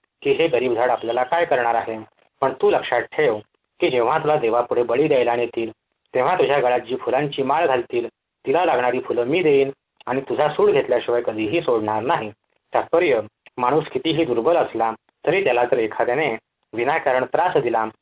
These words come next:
तर त्याचा सूड काही प्रमाणात तरी तो घेतल्याशिवाय राहणार नाही. गोष्ट चारशे दहा,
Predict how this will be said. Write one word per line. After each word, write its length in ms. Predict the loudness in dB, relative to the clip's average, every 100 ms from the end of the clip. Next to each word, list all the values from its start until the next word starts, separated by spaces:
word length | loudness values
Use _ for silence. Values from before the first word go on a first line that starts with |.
| _ -2
तर 140 | 0 2
त्याचा 280 | 0 0
सूड 300 | -2 -2 -4 -4 _ _
काही 260 | -4 -2 2
प्रमाणात 340 | 2 2 0 -2
तरी 120 | -4
तो 160 | -2 -2
घेतल्याशिवाय 560 | -2 -2 -2 0 -2 -2
राहणार 300 | -2 -4 -2
नाही. 220 | -2 -4 -8 _ _ _ _ -20 _ _ -2
गोष्ट 240 | 0 2 2
चारशे 360 | 2 0 0
दहा, 300 | 2 0 -2